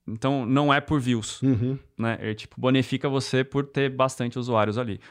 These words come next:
Speaker 1: Obviamente que é uma receita baixa, se você pensar numa
Speaker 2: Sim.
Speaker 1: empresa, pensar num creator, aí o cara vai tirar mil e quinhentos, mil e seiscentos dólares no mês, né? No, no máximo disso. Como que ele pode gerar receita? Aí que eu tava falando das lives.
Speaker 2: Aham.
Speaker 1: Aí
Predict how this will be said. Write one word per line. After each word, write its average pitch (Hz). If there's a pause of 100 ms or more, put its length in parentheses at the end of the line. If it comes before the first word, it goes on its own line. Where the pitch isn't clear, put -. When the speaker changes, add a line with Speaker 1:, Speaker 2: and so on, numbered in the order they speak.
Speaker 1:
Obviamente 160
que -
é 165
uma 160
receita 143
baixa, 113
se -
você -
pensar 110
numa 107
Speaker 2:
Sim. 104
Speaker 1:
empresa, 117 (200)
pensar 117
num 117
creator, 113
aí 127 (260)
o -
cara 117
vai 117
tirar 110
mil 107
e 110
quinhentos, 110
mil 113
e 110
seiscentos 110
dólares 110
no 135
mês, 117 (180)
né? 101
No, 101
no 107
máximo 107
disso. 104 (240)
Como 196
que 190
ele 170
pode 156
gerar 139
receita? 110 (300)
Aí 98
que 104
eu 104
tava 107
falando 120
das 135
lives. 110
Speaker 2:
Aham. 107 (380)
Speaker 1:
Aí 123